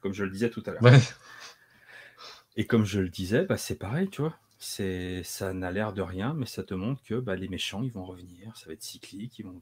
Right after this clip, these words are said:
Speaker 1: venir,
Speaker 2: Mm.
Speaker 1: il va y avoir des trucs avec eux, ils vont repartir pendant un moment, puis ils peuvent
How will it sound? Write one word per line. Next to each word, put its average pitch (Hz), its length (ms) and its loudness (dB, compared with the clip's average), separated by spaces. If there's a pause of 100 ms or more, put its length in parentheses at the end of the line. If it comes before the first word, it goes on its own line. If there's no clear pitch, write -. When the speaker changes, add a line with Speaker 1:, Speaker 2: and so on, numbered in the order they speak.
Speaker 1:
venir, 92 220 -10
Speaker 2:
Mm. 101 220 -4
Speaker 1:
il 92 60 -18
va 95 60 -12
y 101 40 -12
avoir 101 160 -12
des 95 100 -10
trucs - 260 -20
avec 95 280 -12
eux, 92 80 -4
ils 117 60 -4
vont 117 100 -6
repartir - 400 -6
pendant 98 180 -6
un 98 40 -4
moment, 98 380 -4
puis 104 160 -8
ils 95 60 -10
peuvent 95 360 -6